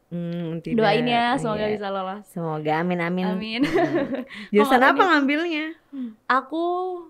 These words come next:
Speaker 2: ngambil jurusan hukum.
Speaker 1: Jurusan hukum.
Speaker 2: Anak ipa ke hukum sih, karena ujian mandiri jadi bisa linjur.
Speaker 1: Hmm.
Speaker 2: Kayak gitu.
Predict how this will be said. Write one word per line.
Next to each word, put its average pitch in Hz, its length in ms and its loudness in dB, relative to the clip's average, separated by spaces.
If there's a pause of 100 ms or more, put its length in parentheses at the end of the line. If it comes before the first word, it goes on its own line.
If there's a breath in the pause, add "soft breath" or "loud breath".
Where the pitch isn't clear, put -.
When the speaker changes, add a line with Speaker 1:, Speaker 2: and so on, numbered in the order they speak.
(100)
Speaker 2:
ngambil 254 380 0
jurusan 240 300 -2
hukum. 220 340 -4 (160)
Speaker 1:
Jurusan 156 320 -8
hukum. 156 400 -12
Speaker 2:
Anak 220 240 -4
ipa 247 240 -6
ke 269 80 -6
hukum 240 320 -6
sih, 240 240 -8
karena 220 220 -8
ujian 226 180 0
mandiri 208 320 -6
jadi 240 160 -4
bisa 208 220 -10
linjur. 202 640 -6
Speaker 1:
Hmm. 156 340 -10
Speaker 2:
Kayak 156 240 -8
gitu. 180 140 -4